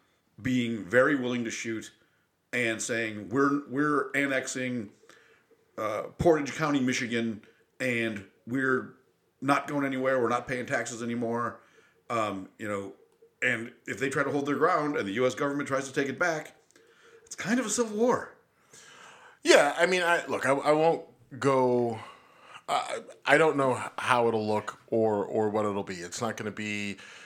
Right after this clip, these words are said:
Speaker 2: Grays versus Blues and
Speaker 1: Right.
Speaker 2: just shooting at a line across from each other. But I mean, it'll be i-, i-,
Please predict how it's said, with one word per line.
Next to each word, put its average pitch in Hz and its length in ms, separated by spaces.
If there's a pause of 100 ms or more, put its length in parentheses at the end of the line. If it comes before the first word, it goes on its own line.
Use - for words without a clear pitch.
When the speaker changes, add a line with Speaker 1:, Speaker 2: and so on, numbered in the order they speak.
(180)
Speaker 2:
Grays 110 360
versus 107 360
Blues 101 760
and 107 140
Speaker 1:
Right. 104 260
Speaker 2:
just 107 180
shooting 110 420
at 107 180
a - 20
line 101 300
across 101 300
from 104 160
each 95 120
other. 98 220
But 104 440
I 107 60
mean, 104 320 (460)
it'll 139 160
be 127 360
i-, 120 40
i-, 113 200